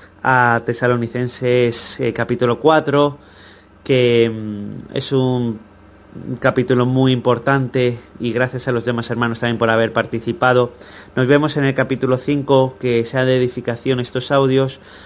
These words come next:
Amor entre los hermanos, esforzarnos en ese amor,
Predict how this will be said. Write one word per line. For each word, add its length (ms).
Amor 460
entre 240
los 160
hermanos, 680
esforzarnos 880
en 80
ese 280
amor, 380